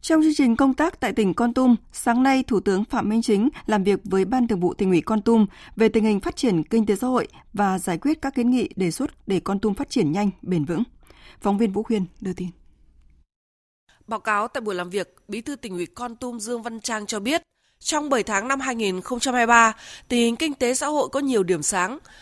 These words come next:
Speaker 2: Tổng sản phẩm trên địa bàn toàn tỉnh trong sáu tháng tăng khá, đạt sáu phẩy tám phần trăm, đứng thứ hai mươi hai trên sáu mươi ba tỉnh, thành phố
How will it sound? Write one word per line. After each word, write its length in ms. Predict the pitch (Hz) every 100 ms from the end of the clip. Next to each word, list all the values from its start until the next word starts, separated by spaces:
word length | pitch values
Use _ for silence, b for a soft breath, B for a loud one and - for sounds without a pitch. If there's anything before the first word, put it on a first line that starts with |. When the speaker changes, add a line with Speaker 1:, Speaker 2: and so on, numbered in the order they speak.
| B
Speaker 2:
Tổng 140 | - 214
sản 160 | 220
phẩm 220 | 202 185 170
trên 140 | 233
địa 140 | 214
bàn 240 | 175 175 165
toàn 240 | - 175
tỉnh 260 | 165 185 156
trong 200 | - 214
sáu 220 | - 202
tháng 300 | 247 190 214
tăng 180 | 220 196
khá, 340 | - 190 208
đạt 200 | 247 208
sáu 180 | - 277
phẩy 140 | 247
tám 220 | 240 175 214
phần 140 | 233
trăm, 300 | 156 196 190 - b b b
đứng 220 | 196 233
thứ 140 | 262
hai 200 | 277 285
mươi 120 | 262 247
hai 300 | 247 247 240
trên 280 | - 233
sáu 140 | 220 202
mươi 120 | 233
ba 180 | 220 202
tỉnh, 200 | - 160
thành 200 | 160 147
phố 340 | 170 165 233